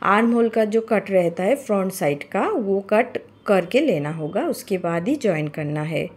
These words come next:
तो इस तरीक़ा से आस्तीन जॉइन कर लेने के बाद तो रेडी हो जाएगा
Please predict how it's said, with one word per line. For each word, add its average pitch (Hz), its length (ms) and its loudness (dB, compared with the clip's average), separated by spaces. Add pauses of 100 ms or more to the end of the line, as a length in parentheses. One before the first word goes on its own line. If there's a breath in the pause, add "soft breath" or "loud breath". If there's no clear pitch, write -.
(640 loud breath)
तो 233 100 6
इस 233 200 0
तरीक़ा 247 420 4
से 269 240 4
आस्तीन 226 400 0
जॉइन 208 280 4
कर 202 180 0
लेने 202 300 -2
के 214 160 0
बाद 196 440 0 (760 loud breath)
तो 196 300 2
रेडी 208 320 4
हो 208 200 2
जाएगा 190 440 0